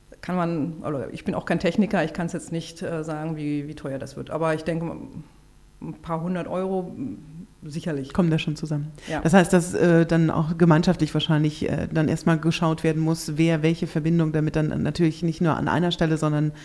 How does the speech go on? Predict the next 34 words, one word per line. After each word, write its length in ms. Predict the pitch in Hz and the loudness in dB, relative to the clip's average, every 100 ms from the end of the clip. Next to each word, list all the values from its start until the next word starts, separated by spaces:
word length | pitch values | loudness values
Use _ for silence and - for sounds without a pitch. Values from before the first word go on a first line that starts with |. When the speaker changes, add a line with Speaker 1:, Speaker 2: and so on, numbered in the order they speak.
| - - - | -20 -20 -6
Speaker 2:
allgemein 500 | 156 156 156 147 170 | -2 2 2 2 0
dann 140 | 156 | 0
für 220 | - 160 | 0 -4
alle, 420 | - 151 139 139 - | -2 -2 -2 -4 -6
äh, 180 | 147 131 | -6 -6
sozusagen 520 | 143 - 143 135 143 | -8 -10 -8 -6 -4
dann 180 | 143 143 | -4 -4
da 100 | 143 | -4
auch 120 | 147 | -4
die 100 | 143 | -2
Leitungen 320 | 135 139 143 | -2 -2 -2
gelegt 260 | 143 160 - | -2 -4 -4
werden 180 | 131 143 | -6 -6
können, 220 | - 135 | -8 -6
ne? 100 | 185 220 - - - - - | -6 -8 -20 -20 -20 -20 -4
Speaker 1:
Na, 80 | 190 | -2
die 100 | 202 | 2
Leitungen 280 | 190 240 262 | 2 4 2
sind 100 | 233 | 2
ja 80 | 208 | 0
immer 140 | 202 | -2
auf 80 | 202 | -2
dem 140 | 190 | -2
Grundstück. 520 | 196 294 - - - | 0 0 0 -4 2
Speaker 2:
Ja. 300 | 202 160 170 277 | 2 4 0 -4
Speaker 1:
Also 180 | 196 196 | -4 -4
das 140 | 190 | -2
heißt, 180 | 202 202 | -4 -2
jeder 320 | 214 214 202 | 0 2 2
individuelle 540 | - 208 202 202 196 196 | 0 -2 0 0 0 0
Grundstückseigentümer 960 | 226 240 - - 185 214 214 220 202 | -2 -2 -8 -4 -2 -2 -2 -2 -2
hat 120 | 196 | -4
dann 160 | 185 180 - | -6 -10 -8
ein, 400 | 151 190 214 | -4 -2 -2